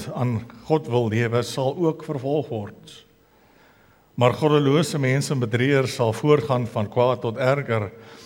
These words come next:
Hulle sal, hulle mislei ander en word self mislei. Maar jy bly by wat jy geleer het en jy vasglo. Jy weet tog wie jou leermeesters was.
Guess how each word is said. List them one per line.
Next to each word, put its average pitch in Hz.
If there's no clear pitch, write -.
Hulle 123
sal, 127
hulle 127
mislei 123
ander 123
en 110
word 107
self 127
mislei. 95
Maar 113
jy 113
bly 113
by 113
wat 107
jy 110
geleer 117
het -
en 120
jy 107
vasglo. 107
Jy 120
weet 131
tog 110
wie 104
jou 98
leermeesters 95
was. 92